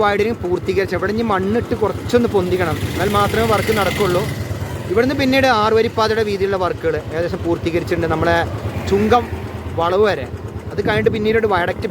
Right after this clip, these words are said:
പാലമാണ് വരുന്നത്. കണ്ടോ, ഇവിടുന്നാണ് ആറുവരിപ്പാതയുടെ വർക്ക്. പക്ഷെ ഇവിടെ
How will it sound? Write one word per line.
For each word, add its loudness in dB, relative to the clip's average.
പാലമാണ് 0
വരുന്നത്. -2
കണ്ടോ, 2
ഇവിടുന്നാണ് 2
ആറുവരിപ്പാതയുടെ 0
വർക്ക്. 0
പക്ഷെ -2
ഇവിടെ 6